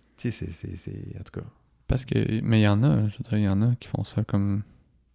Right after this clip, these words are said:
Speaker 1: Un
Speaker 2: avec
Speaker 1: peu
Speaker 2: plus
Speaker 1: comme
Speaker 2: de
Speaker 1: j'en parle.
Speaker 2: conscience, là,
Speaker 1: Oui,
Speaker 2: tu sais.
Speaker 1: oui, oui, c'est
Speaker 2: Il y
Speaker 1: sûr.
Speaker 2: en a
Speaker 1: Je suis pas en train de dire que je suis le seul, là.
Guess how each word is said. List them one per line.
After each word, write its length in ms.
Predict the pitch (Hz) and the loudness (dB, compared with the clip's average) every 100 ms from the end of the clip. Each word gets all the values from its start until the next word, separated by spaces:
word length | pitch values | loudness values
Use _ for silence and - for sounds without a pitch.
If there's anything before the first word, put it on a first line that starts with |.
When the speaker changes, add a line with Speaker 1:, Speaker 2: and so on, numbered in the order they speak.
| _ - | _ 0
Speaker 1:
Un 60 | 113 | 2
Speaker 2:
avec 160 | 104 | 4
Speaker 1:
peu 80 | 113 | 4
Speaker 2:
plus 100 | 117 | 6
Speaker 1:
comme 80 | 113 | 8
Speaker 2:
de 60 | |
Speaker 1:
j'en 60 | 95 | 6
parle. 120 | 107 | 4
Speaker 2:
conscience, 440 | - 117 110 107 - | 4 4 4 2 0
là, 60 | 101 | 0
Speaker 1:
Oui, 80 | 92 | 0
Speaker 2:
tu 60 | 85 | 0
sais. 60 | |
Speaker 1:
oui, 60 | 104 82 | -2 -4
oui, 180 | 78 80 | -8 -12
c'est 160 | - 90 | -6 -2
Speaker 2:
Il 20 | |
y 40 | - | 2
Speaker 1:
sûr. 40 | 104 | 4
Speaker 2:
en 120 | 107 | 4
a 20 | |
Speaker 1:
Je 40 | 107 | 4
suis 80 | |
pas 80 | 104 | 2
en 40 | 104 | 2
train 120 | 98 | 2
de 60 | |
dire 60 | 95 | 0
que 40 | |
je 40 | 104 | 0
suis 80 | 90 | -2
le 40 | |
seul, 280 | - 92 | -2 -2
là. 80 | 87 | -4